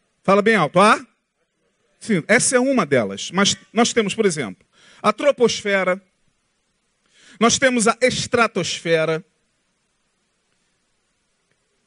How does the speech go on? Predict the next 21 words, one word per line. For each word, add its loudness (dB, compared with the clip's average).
Cada 2
vez 2
que -2
sobe, 0
por -2
exemplo, -4
daqui 0
onde 0
nós 2
estamos, -6
cinquenta 0
quilômetros, -2
bota 0
aí, 2
cinquenta -2
quilômetros -6
daqui -8
aonde, -10
mais -10
ou -12
menos? -16